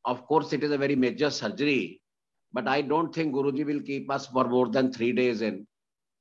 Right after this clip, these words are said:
the hospital. And it happened like that. Twenty-fifth, we got the admission. Twenty-sixth, it was operated upon. Of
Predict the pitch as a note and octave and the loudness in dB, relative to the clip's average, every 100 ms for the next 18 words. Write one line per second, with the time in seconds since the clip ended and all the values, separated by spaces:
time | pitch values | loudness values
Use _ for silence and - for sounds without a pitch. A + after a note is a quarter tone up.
0 | _ _ _ _ _ - - _ - D3 | _ _ _ _ _ -20 -20 _ -8 -4
1 | C#3+ C#3 C3+ B2 - F2 - _ _ C#3+ | 4 4 4 -2 -6 -12 -18 _ _ -2
2 | D#3+ F3+ - - _ _ _ _ - C3+ | 2 0 -2 -14 _ _ _ _ -2 0
3 | - F3+ F3+ E3+ B2 B2+ C3+ C3+ _ - | 2 2 4 2 2 2 2 -2 _ -4
4 | D3+ C#3 B2+ E3+ D#3 D#3+ B2 C3+ A#2 B2+ | -2 -2 -2 -4 -2 -4 0 0 0 -2
5 | A2+ A#2+ A2+ C#3+ C#3 C#3 - _ _ _ | -2 -2 -2 -2 -4 -4 -12 _ _ _
6 | - D3+ D3+ E3+ - F3 - D3+ D3 D3 | -4 -2 0 0 0 -4 -2 -4 -2 -2
7 | B2+ C3 - B2 A2+ C3+ C3+ C#3 C#3 C#3 | 0 0 0 -4 -2 -2 -2 -2 -2 -2
8 | C#3 | -4